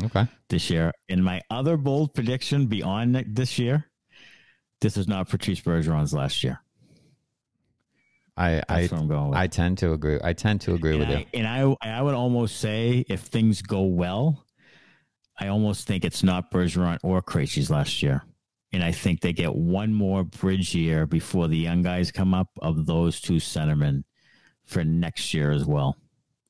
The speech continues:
Speaker 1: I, I could see that. I could, I
Speaker 2: That's,
Speaker 1: could,
Speaker 2: that's
Speaker 1: I could see that.
Speaker 2: I, I see that coming down the pipeline. Again,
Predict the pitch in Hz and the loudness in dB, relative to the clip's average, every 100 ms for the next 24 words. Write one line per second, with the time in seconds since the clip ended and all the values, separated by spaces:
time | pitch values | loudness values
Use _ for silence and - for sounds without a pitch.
0 | _ _ _ _ _ _ _ _ _ _ | _ _ _ _ _ _ _ _ _ _
1 | 87 92 - 104 151 131 135 123 78 - | -2 0 0 0 -2 -2 0 2 2 -2
2 | - _ 107 113 107 - 90 110 - 92 | -8 _ 4 4 2 0 0 2 0 -2
3 | 90 - - 107 120 - 127 92 80 - | -4 -6 0 0 0 -2 0 2 0 -2
4 | 92 98 110 - 107 117 113 - 131 120 | -4 0 0 0 0 0 0 0 0 2
5 | 110 104 - 95 92 90 85 95 87 82 | 0 -2 0 2 2 0 0 0 0 2
6 | 78 107 139 98 82 - | 2 2 0 0 0 -2